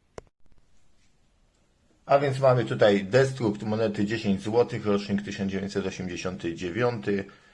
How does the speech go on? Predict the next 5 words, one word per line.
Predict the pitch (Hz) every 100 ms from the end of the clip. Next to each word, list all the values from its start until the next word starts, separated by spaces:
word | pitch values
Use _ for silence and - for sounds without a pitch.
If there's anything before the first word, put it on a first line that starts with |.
| _ _ _
a | - 98
raczej | 95 92 92
rocznik | 87 85 - 90
tysiąc, | - 87 90 85 - - - - -
tysiąc. | 87 - - -